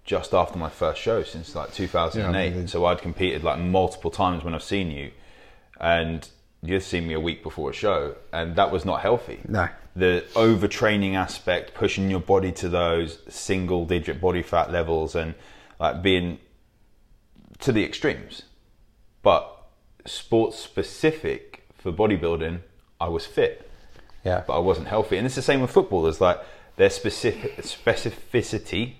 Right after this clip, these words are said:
Speaker 1: can't say it. It's a, it's
Speaker 2: You're
Speaker 1: a,
Speaker 2: done well
Speaker 1: it's
Speaker 2: there.
Speaker 1: a Friday. Um, their specificity, their special training aspects are for football.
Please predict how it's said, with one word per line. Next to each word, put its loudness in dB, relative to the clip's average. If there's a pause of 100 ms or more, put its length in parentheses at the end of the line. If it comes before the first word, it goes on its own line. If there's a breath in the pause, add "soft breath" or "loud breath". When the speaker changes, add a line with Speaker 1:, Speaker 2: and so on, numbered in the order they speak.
Speaker 1:
can't -16
say 0
it. -12 (600 soft breath)
It's -14
a, -4
it's -8
Speaker 2:
You're -4
Speaker 1:
a, -2
Speaker 2:
done 0
well 0
Speaker 1:
it's -2
Speaker 2:
there. 0
Speaker 1:
a -6
Friday. 8 (420 loud breath)
Um, 6
their 4
specificity, 4
their 6
special 0
training 2
aspects -2
are 8
for -2
football. 0